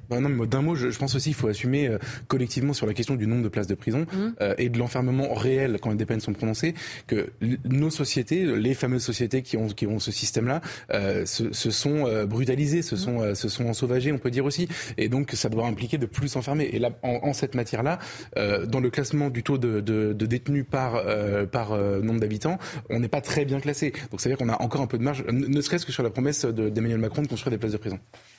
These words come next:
Speaker 2: On va parler maintenant, euh, de l'uniforme, puisque vous l'avez peut-être vu il y a, euh, quelques jours, le nouveau ministre de l'Éducation, euh, nationale disait ceci : « Si la communauté éducative demande à l'expérimenter, par exemple dans le cadre du Conseil national de la refondation, j'y suis favorable. »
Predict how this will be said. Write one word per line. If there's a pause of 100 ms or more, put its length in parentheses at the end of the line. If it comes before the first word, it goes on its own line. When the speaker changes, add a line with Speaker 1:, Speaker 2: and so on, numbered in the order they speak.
Speaker 2:
On
va
parler
maintenant,
euh,
de
l'uniforme,
puisque
vous
l'avez
peut-être
vu
il
y
a,
euh,
quelques
jours,
le
nouveau
ministre
de
l'Éducation,
euh,
nationale
disait (300)
ceci : «
Si
la
communauté
éducative
demande
à
l'expérimenter,
par
exemple
dans
le
cadre
du
Conseil
national
de
la
refondation,
j'y
suis
favorable. »